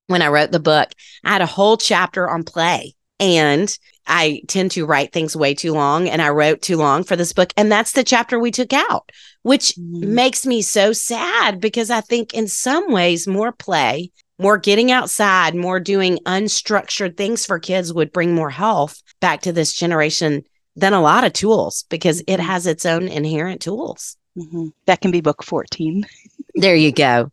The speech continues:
Speaker 1: That's
Speaker 2: <laughs> There
Speaker 1: good.
Speaker 2: you go. I think that when you allow more play into your life,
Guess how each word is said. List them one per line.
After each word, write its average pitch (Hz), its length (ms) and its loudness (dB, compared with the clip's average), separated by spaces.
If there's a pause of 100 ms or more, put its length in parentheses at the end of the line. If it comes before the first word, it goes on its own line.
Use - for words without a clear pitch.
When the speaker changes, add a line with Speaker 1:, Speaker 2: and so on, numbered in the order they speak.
Speaker 1:
That's 202 220 0
Speaker 2:
<laughs> - 40 -20
There 175 280 4
Speaker 1:
good. - 100 -8
Speaker 2:
you 226 120 -2 (160)
go. 240 100 2 (440)
I 285 60 4
think 320 220 4
that 294 160 6
when 247 180 6
you 233 260 6 (220)
allow 220 300 6
more 240 140 4
play 190 220 2
into 165 220 2
your 160 60 2
life, 151 280 2